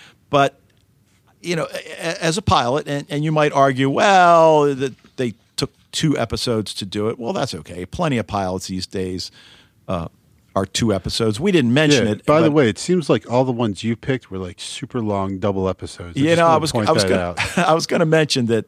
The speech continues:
Speaker 1: I don't think we mentioned it at the time, but the Alias pilot, while it wasn't a double episode,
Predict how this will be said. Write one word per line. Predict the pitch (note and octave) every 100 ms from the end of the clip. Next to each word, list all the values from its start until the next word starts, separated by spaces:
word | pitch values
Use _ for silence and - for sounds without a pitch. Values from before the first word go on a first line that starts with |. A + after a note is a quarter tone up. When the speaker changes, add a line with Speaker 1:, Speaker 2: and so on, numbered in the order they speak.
| _
Speaker 1:
I | A#2 A#2+
don't | D3+
think | D#3 C3
we | A#2+
mentioned | B2 A#2 A#2
it | A2
at | F#2
the | F#2+
time, | B2+ A#2
but | G2+ G#2+
the | -
Alias | D#3+ F3+ C3 -
pilot, | - A2+ G#2 F#2+
while | A#2 A#2+
it | A#2+
wasn't | D#3+ D#3 C3
a | G#2+
double | G2+ F#2 C#3 B2 G2+
episode, | G2 F#2 A2+ - G2 F#2+ F#2+